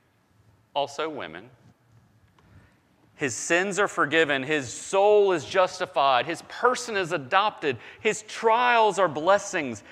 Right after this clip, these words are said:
his conflicts are victories, his death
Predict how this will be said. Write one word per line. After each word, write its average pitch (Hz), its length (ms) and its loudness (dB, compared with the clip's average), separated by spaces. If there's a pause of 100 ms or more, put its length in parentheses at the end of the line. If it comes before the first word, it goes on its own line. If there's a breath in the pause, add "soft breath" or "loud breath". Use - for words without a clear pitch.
(120)
his 185 200 0
conflicts 196 840 0
are 156 160 4
victories, 131 720 -4 (180 loud breath)
his 156 280 -2
death 180 640 0